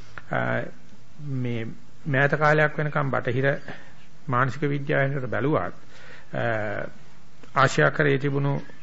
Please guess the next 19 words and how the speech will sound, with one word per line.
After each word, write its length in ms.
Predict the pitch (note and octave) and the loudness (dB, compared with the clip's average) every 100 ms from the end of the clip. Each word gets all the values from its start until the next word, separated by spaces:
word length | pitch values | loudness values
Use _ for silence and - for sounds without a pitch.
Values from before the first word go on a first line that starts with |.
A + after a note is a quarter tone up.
| - | -2
බටහිර 500 | A#2+ A#2+ C3+ C#3 - | 0 2 4 2 0
මේ 220 | A#2+ A2 | -2 -2
මානසික 360 | G#2+ B2 C#3+ C3+ | 2 4 4 2
විද්‍යාව 380 | C#3+ C#3 C3 B2 | -2 2 2 4
බැලුවත් 360 | A#2+ C3 G3 - - - - - | 2 4 2 2 -6 -6 -6 0
මිනිස්සයා 520 | C#3+ F3 F3 F#3+ F3+ | 2 4 4 4 4
තමන්ගේ 460 | E3 D#3 F3+ F3+ | 2 2 2 2
ජම්ම 400 | D3 C3 D3+ E3+ | 2 2 4 4
ගතිය 380 | D#3+ D3 - F3 | 4 2 2 0
ගේනවා 420 | C#3 C#3+ F3 F#3+ | 2 2 4 4
මිසක 220 | F#3+ D#3+ E3 | 4 2 0
ඒක 200 | F#3 F3+ | 0 2
වෙනස් 280 | C#3+ D3+ | 2 0
කරන්න 340 | - F3 F3+ C#3 | 0 0 2 4
බෑ 200 | C#3 F#2+ | 2 2
කියලා. 300 | - - - - - - - - - - - - - - - - - - | -2 -8 -8 -8 -8 -8 -8 -8 -8 -8 -6 -6 -6 -6 -6 -6 -6 -2
ඒක 120 | C#3+ | 0
නිසා 320 | E3 F3 F#3+ F3 | 2 2 4 4
වෙන 160 | C3+ | 4